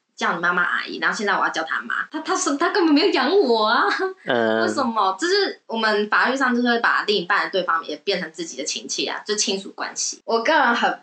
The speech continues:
Speaker 1: 更不满意的是，大家都觉得女生就是嫁过去的，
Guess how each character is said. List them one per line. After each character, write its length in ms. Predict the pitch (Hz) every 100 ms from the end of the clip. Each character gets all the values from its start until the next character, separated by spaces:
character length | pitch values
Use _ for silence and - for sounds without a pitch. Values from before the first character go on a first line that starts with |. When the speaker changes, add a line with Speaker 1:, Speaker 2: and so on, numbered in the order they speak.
| _ -
Speaker 1:
更 260 | 277 240
不 140 | 240 262
满 240 | 165 180
意 60 | 202
的 120 | 180
是， 300 | 185 214 180 -
大 120 | 277
家 100 | 262
都 140 | 262 262
觉 160 | 190
得 260 | 170 170 175
女 240 | 185 190 165
生 220 | 208 202
就 60 | 196
是 140 | 202
嫁 260 | 196 - -
过 160 | - -
去 320 | - - -
的， 200 | 50 -